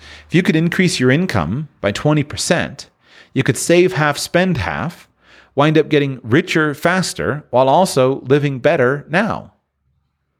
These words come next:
And you can do it again. Then you can do it again. Then you can do it again. And recognize, if you increase your income by twenty percent, you'll have doubled your income very, very quickly. If you increase your income by twenty percent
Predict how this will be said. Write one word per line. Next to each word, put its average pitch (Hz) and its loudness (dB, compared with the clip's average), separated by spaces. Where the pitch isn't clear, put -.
And 87 -10
you 90 -6
can 107 -6
do 107 0
it 110 -2
again. - -8
Then 98 -10
you 107 -6
can 117 -8
do 117 0
it 120 -2
again. 165 -8
Then 104 -10
you 110 -8
can 113 -8
do 113 -4
it 117 -4
again. 160 -10
And 127 0
recognize, 147 -2
if 98 0
you 101 4
increase 127 0
your 95 2
income 101 0
by 82 2
twenty 101 0
percent, 87 -6
you'll 95 2
have 80 0
doubled 110 2
your 80 0
income 78 -6
very, 98 2
very 78 0
quickly. - -4
If - -4
you 120 6
increase 147 2
your 131 4
income 117 -2
by 87 0
twenty 120 2
percent - -6